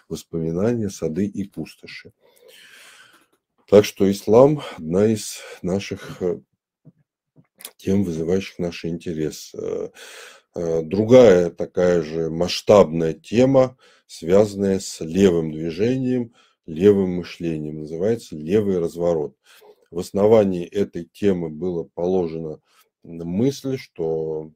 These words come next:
вот на том рубеже, которым мы стоим, м, ожидается, э, ну, вместе с возвращением к, э, ретро-,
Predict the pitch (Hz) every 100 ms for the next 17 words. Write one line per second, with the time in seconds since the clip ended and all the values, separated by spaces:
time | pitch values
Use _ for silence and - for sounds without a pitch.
0 | _ _ _ _ 92 82 - 87 101 85
1 | 82 78 85 90 - 85 - 82 80 82
2 | 80 - 80 85 127 151 147 - - _
3 | _ 85 80 78 - 85 82 80 110 127
4 | 127 - 107 - _ _ 85 80 80 78
5 | - - 107 85 95 95 - - - 85
6 | 87 87 - 92 85 80 78 78 - -
7 | _ _ - 50 50 50 50 50 50 50
8 | 50 - - - _ - 85 87 - 80
9 | 82